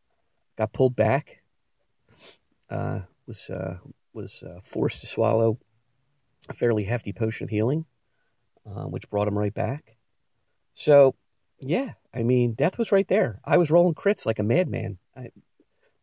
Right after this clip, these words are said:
not on purpose, just, you know, Fantasy Grounds, it just rolls the dice.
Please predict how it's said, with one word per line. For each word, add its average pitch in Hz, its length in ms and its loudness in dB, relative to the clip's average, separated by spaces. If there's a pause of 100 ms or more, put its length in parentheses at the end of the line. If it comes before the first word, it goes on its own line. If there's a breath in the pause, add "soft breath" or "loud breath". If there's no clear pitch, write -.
(120)
not 135 140 2
on 170 80 4
purpose, - 520 -2 (320)
just, - 320 -10
you 151 160 2
know, 151 220 2 (360)
Fantasy 180 260 -6
Grounds, 107 200 2
it 104 40 -4
just 110 180 -4
rolls 117 240 2
the - 100 -10
dice. 165 340 -2